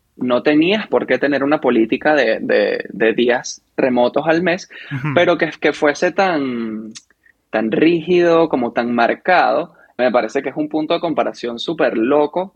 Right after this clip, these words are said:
Speaker 1: estando hoy donde estamos, que es,
Speaker 2: Sí,
Speaker 1: bueno,
Speaker 2: yo,
Speaker 1: todas,
Speaker 2: yo, yo
Speaker 1: todas
Speaker 2: siento que
Speaker 1: estas
Speaker 2: me, me están tratando, estoy en el colegio, como que soy un niño.
Speaker 1: Exacto.
Speaker 2: ¿Sabes? Yo, y eso es otra cosa, ahorita que, que, o sea, que me fui de lo corporativo y ahorita estoy haciendo mi propio, mi propio negocio, y ahorita como,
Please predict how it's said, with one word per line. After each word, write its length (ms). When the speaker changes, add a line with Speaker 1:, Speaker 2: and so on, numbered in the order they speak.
Speaker 1:
estando 460
hoy 160
donde 260
estamos, 520
que 80
es, 60
Speaker 2:
Sí, 80
Speaker 1:
bueno, 180
Speaker 2:
yo, 80
Speaker 1:
todas, 220
Speaker 2:
yo, 80
yo 80
Speaker 1:
todas 220
Speaker 2:
siento 200
que 60
Speaker 1:
estas 80
Speaker 2:
me, 120
me 80
están 200
tratando, 360
estoy 220
en 100
el 160
colegio, 460
como 160
que 60
soy 160
un 80
niño. 160
Speaker 1:
Exacto. 960
Speaker 2:
¿Sabes? 280
Yo, 160
y 120
eso 160
es 60
otra 200
cosa, 280
ahorita 280
que, 260
que, 560
o 40
sea, 120
que 100
me 120
fui 240
de 240
lo 320
corporativo 760
y 40
ahorita 200
estoy 160
haciendo 300
mi 100
propio, 540
mi 100
propio 240
negocio, 520
y 60
ahorita 340
como, 420